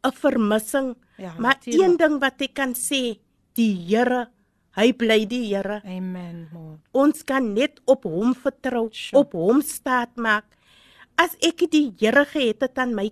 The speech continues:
Speaker 1: kantie,
Speaker 2: Mm,
Speaker 1: weet ek
Speaker 2: mm,
Speaker 1: regtig
Speaker 2: mm,
Speaker 1: nie.
Speaker 2: mm, mm.
Speaker 1: So mense sê vir my, "Christine, ek kan regtig sien." Baie mense het gedink ek gaan val. Maar
Speaker 2: Ah.
Speaker 1: soos ek sê,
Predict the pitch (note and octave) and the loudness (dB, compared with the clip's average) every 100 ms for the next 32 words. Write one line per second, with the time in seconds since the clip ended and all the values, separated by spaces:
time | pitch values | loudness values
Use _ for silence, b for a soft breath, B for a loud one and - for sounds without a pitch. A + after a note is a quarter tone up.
0 | - B3 A3+ G#3+ A3+ G3+ _ _ - A#3 | -2 -2 -2 -6 -10 -12 _ _ -10 0
1 | A#3 A#3+ C4 A3 G3+ G3+ G3+ F#3+ A#3 - | 0 2 -2 -2 -4 -4 -6 -6 -6 -6
2 | A#3 A3 _ F3 B B B - - F#4 | -12 -12 _ -20 B B B -4 0 4
3 | E4 C4 B3 D#4+ D4 D#4+ C#4+ C4+ D4 C4+ | 4 2 0 -4 -4 -2 -4 -4 -4 -4
4 | C4 C4 - _ _ _ _ C#4+ D4 - | -6 -8 -14 _ _ _ _ -6 -4 -4
5 | E4+ E4 E4 D4+ _ _ _ _ _ _ | -4 -2 -4 -8 _ _ _ _ _ _
6 | - - D4+ C#4+ G3+ G3 - - C#4+ - | -8 0 0 2 0 -6 -8 -8 -8 -6
7 | - C#4 B3 _ b b _ C4 C#4+ G4+ | -6 -6 -8 _ b b _ 2 6 6
8 | F4 C4 C4 C4 D#4+ C#4+ - _ A3+ - | 6 4 2 0 -2 -4 -6 _ -2 -2
9 | C#4 G#3+ A3 A3+ A#3 _ _ _ _ _ | -6 -2 -2 -2 -6 _ _ _ _ _
10 | _ _ _ - B3+ - - B3+ A3+ - | _ _ _ -6 -6 -4 2 2 2 -10
11 | - C#4+ B3+ G3+ - b b b b b | -2 0 2 -2 -8 b b b b b
12 | G3 G#3 A#3+ A#3 G3 F3 F4 - D#4+ - | -2 4 4 4 0 0 0 2 -2 -2
13 | - D#4 D4 B3 | -4 0 0 -2